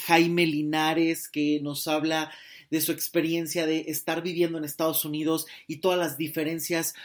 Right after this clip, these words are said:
culturales que está viendo. La verdad es que son artículos que valen muchísimo la pena y bueno, ahí hay un montón, también hay varios artículos que he escrito yo, algunas historias,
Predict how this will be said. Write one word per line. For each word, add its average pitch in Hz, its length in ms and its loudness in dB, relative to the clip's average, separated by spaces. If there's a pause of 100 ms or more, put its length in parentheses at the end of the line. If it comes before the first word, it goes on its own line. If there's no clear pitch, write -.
(140)
culturales 165 760 4
que 156 100 -4
está 160 240 -2
viendo. 156 360 0
La 151 140 2
verdad 156 180 -2
es 160 140 -4
que 170 240 -4
son 170 180 -4
artículos 160 480 -4
que - 80 -8
valen 151 240 -2
muchísimo 147 540 -4
la 135 200 -2
pena 160 220 2
y 175 40 0
bueno, 139 240 -4 (260)
ahí 233 160 4
hay 269 80 10
un 262 100 8
montón, 190 440 0
también 170 260 -6
hay 165 240 0
varios 165 400 2
artículos 151 540 2
que 165 80 2
he - 20 6
escrito 147 380 0
yo, 175 300 6
algunas 151 500 2
historias, 190 880 2